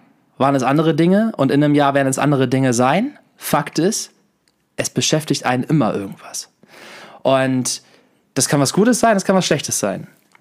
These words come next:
Das sei erstmal dahingestellt. Aber Fakt ist, es beschäftigen einen immer Dinge. Und man hat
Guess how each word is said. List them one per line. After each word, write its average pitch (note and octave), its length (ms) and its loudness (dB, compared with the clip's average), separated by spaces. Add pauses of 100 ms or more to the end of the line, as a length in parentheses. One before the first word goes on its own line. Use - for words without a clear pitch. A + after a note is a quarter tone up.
(240)
Das B2+ 140 -2
sei D3 80 2
erstmal D3+ 220 0
dahingestellt. C3 600 0
Aber A#2 140 0
Fakt - 340 -4
ist, D3 240 -2 (220)
es - 80 -12
beschäftigen C#3 580 0
einen A#2+ 220 -2
immer D#3+ 260 2
Dinge. B2 400 0
Und A#2+ 300 0 (280)
man B2 140 0
hat C3+ 240 -2